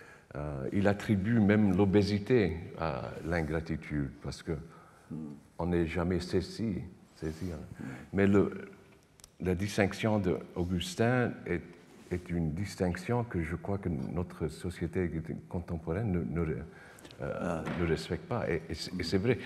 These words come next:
C'est pour ça que c'est contre-intuitif de suggérer que l'humanité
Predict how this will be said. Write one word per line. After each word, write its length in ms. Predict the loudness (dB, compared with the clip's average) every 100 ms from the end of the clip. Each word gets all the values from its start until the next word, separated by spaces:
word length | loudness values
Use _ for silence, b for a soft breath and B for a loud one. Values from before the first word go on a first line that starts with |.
| B
C'est 120 | 2
pour 160 | 2 4
ça 140 | 4
que 80 | 4
c'est 260 | 2 -2 2
contre-intuitif 1400 | 2 4 2 2 -4 -14 0 2 4 4 4 4 2 4
de 80 | 0
suggérer 600 | 2 2 6 8 8 6
que 260 | 6 4 4 -8 -16 B B B -12 -12 -4
l'humanité 600 | 4 8 10 8 8 6